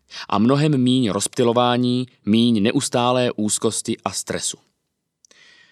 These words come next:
Stres putuje od organizace k zaměstnanci,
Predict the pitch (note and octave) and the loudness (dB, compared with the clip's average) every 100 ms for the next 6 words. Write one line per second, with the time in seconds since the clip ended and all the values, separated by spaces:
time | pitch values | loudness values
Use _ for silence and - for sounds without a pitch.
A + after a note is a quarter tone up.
0 | _ _ - - E3 F3+ - - - C3 | _ _ -6 0 2 0 -4 -8 -4 -2
1 | - C3+ C3+ B2+ A#2+ - C3 B2+ C3 B2 | 0 2 2 2 0 0 0 2 2 0
2 | B2 - G#2+ G2+ G#2+ B2 - F#2+ E2 - | -2 -2 -4 0 2 2 -2 -6 -6 -8